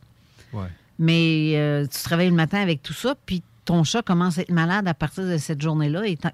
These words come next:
Speaker 2: qui en meurt un peu de temps après, là. Il y a de quoi, là ?
Speaker 1: Oui, puis elle, elle, sa santé s'est bien, euh, déroulée ou elle a eu des problèmes, elle aussi, comme le chat ?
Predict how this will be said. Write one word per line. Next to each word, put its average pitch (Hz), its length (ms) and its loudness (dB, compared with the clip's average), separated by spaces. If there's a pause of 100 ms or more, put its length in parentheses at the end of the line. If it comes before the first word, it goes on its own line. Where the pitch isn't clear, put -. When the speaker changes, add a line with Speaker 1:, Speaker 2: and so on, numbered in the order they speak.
Speaker 2:
qui - 140 0
en 147 120 4
meurt 165 340 -2
un 147 80 -6 (160)
peu 180 140 0
de - 40 -10
temps 160 200 -2
après, 202 280 -6
là. 233 120 -6 (640)
Il - 60 -6
y - 20 0
a - 20 -2
de 143 60 -8
quoi, 262 260 -2
là ? 160 180 -4 (280)
Speaker 1:
Oui, 123 200 -2
puis 135 180 -2
elle, 151 220 2
elle, 131 340 0
sa - 160 -2
santé 131 460 -2
s'est 127 200 -2
bien, 120 240 -4
euh, 120 540 -2
déroulée 135 500 -2
ou 156 240 -2
elle 123 120 0
a 127 40 0
eu 131 80 0
des 135 120 -2
problèmes, 139 420 -2
elle 139 160 -2
aussi, 156 300 -6
comme 147 200 -4
le 143 80 -4
chat ? 180 280 -8